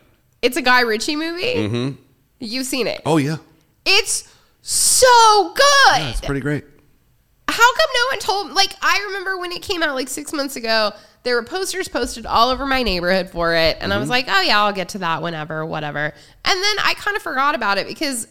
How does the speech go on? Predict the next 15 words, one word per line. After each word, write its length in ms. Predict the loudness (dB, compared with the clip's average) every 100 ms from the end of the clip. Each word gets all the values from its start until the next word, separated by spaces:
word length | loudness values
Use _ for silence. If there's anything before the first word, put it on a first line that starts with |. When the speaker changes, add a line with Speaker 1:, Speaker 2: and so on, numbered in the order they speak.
| -6
Speaker 1:
it 140 | -6
didn't 260 | -6 -6 -4
make 160 | -4
a 60 | -4
splash, 560 | -4 0 0 -2 -6 -8
and 160 | -6
nobody 320 | -2 -2 -4 -6
really 320 | -6 -4 -6
talked 400 | -6 -2 -2 -2
about 280 | -2 -2 -2
it. 160 | -10 -18 _ _ _ -20 _ _ _ _ _
So 280 | -8 2 2
last 340 | 4 0 0 -2
night, 420 | -2 0 -2 -4
Speaker 2:
Yeah. 300 | -6 -6